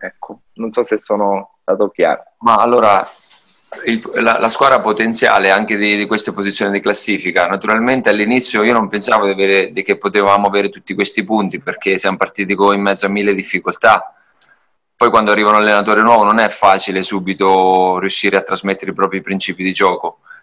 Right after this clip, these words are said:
Speaker 2: però credo che la, la squadra abbia questo potenziale. Ultimamente abbiamo avuto diversi infortuni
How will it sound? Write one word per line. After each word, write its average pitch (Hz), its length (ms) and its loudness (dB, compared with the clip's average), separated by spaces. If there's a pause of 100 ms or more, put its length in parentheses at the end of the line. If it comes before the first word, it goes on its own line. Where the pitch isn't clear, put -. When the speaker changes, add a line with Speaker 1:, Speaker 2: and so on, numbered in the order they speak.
Speaker 2:
però 131 340 2
credo 127 280 2
che 110 80 0
la, 104 160 2 (140)
la 98 100 -2
squadra 117 300 4
abbia 107 180 2
questo 104 260 -6
potenziale. 92 680 -2 (200)
Ultimamente 127 540 2
abbiamo 107 280 2
avuto 104 260 0
diversi 113 380 0
infortuni 104 760 -2